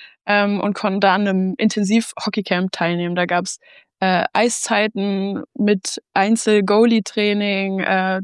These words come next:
Trockentraining, Koordinationstraining. Also das,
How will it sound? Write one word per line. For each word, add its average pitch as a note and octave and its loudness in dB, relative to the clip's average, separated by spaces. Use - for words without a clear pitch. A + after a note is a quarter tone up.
Trockentraining, G#3 -2
Koordinationstraining. G3+ -2
Also F#3+ 2
das, - -2